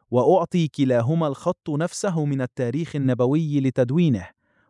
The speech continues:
وكلاهما يمثل المائة والأربعة والأربعين ألفًا، وكلاهما عاش في أعقاب خراب أورشليم، وكلاهما رمزان للموت والقيامة، يوحنا من الزيت المغلي،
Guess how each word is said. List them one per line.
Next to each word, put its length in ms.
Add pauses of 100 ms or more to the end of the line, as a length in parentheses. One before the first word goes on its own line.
وكلاهما 720
يمثل 600
المائة 560
والأربعة 760
والأربعين 720
ألفًا، 540 (420)
وكلاهما 720
عاش 380
في 260
أعقاب 480
خراب 400
أورشليم، 800 (360)
وكلاهما 760
رمزان 520
للموت 640
والقيامة، 760 (400)
يوحنا 600
من 160
الزيت 420
المغلي، 680